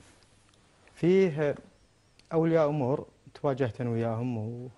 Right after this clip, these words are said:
وقال عن مشاكلهم. اللجان طبعًا طويلة المدى. قد تاخذ شهر، شه-، لا، مو ش-، لا، مو أقل من أربعة أشهر.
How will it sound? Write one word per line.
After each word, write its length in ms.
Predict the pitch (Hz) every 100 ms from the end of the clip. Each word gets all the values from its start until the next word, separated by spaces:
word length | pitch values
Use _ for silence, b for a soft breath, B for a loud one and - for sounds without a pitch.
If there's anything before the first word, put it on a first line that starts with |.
| _ _
وقال 180 | 139 139
عن 160 | 120 117
مشاكلهم. 640 | - 117 - 117 110 123 - _ _ _
اللجان 400 | 139 131 135 180
طبعًا 300 | 175 160 151
طويلة 320 | 156 160 165 147 151
المدى. 340 | 151 131 113 - - _ _ _ _ _ -
قد 100 | 120
تاخذ 320 | 131 120 127
شهر، 340 | - 143 147
شه-، 180 | 131 -
لا، 260 | 131 131 160
مو 200 | 170 185
ش-، 120 | -
لا، 240 | 156 131
مو 300 | 127 131 170
أقل 160 | 185 180
من 100 | 156
أربعة 240 | 135 139 139
أشهر. 280 | 123 -